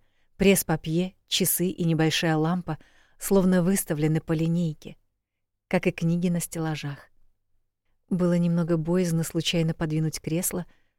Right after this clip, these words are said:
на которое мне жестом указали. Так ровно оно стояло. На этот раз встреча считалась официальной.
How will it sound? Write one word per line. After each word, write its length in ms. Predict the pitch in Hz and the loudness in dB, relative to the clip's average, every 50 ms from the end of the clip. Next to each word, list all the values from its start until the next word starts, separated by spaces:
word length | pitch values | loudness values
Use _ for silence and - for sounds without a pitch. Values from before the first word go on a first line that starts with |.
| _ _ - | _ _ -4
на 100 | 170 170 | -2 0
которое 380 | - 170 - 170 165 165 160 | 0 0 0 2 2 2 2
мне 160 | 160 160 160 151 | 2 2 2 2
жестом 340 | 151 165 156 - - 156 | 2 0 -2 0 -2 -4
указали. 560 | 151 151 - 160 156 147 156 151 151 156 151 - _ _ _ _ _ _ _ _ _ _ _ _ _ _ _ - | -4 -2 -2 -4 -2 -2 -2 -2 -2 -2 -4 -6 _ _ _ _ _ _ _ _ _ _ _ _ _ _ _ -6
Так 220 | 208 196 - - | -6 -6 -6 -4
ровно 400 | 165 165 165 170 170 160 156 - | -4 -2 -2 -2 -2 -4 -6 -4
оно 240 | - - 147 147 143 | -4 -4 -4 -4 -4
стояло. 640 | 139 - - - 156 151 147 147 143 139 139 - 147 _ _ _ _ _ _ _ _ _ _ _ _ _ _ _ _ _ _ _ _ _ _ _ _ _ _ - | -6 -8 -8 -8 -8 -8 -8 -8 -10 -12 -14 -20 -20 _ _ _ _ _ _ _ _ _ _ _ _ _ _ _ _ _ _ _ _ _ _ _ _ _ _ 0
На 200 | - 196 202 202 | 2 4 6 6
этот 280 | 220 240 - 233 214 - | 6 6 4 2 0 2
раз 300 | 208 208 208 202 - - _ | 2 2 4 2 0 -2 _
встреча 500 | - - - - 175 185 202 - - 214 | -6 -6 0 6 6 6 6 6 4 0
считалась 560 | - - 214 - 214 202 196 196 196 - - - | 0 0 -2 0 0 0 2 2 0 -2 -4 -6
официальной. 920 | 196 - - 220 - - - - 175 165 147 135 135 143 143 143 - | -8 -8 -8 -12 -8 -8 -6 -4 -4 -4 -4 -4 -6 -8 -12 -16 -18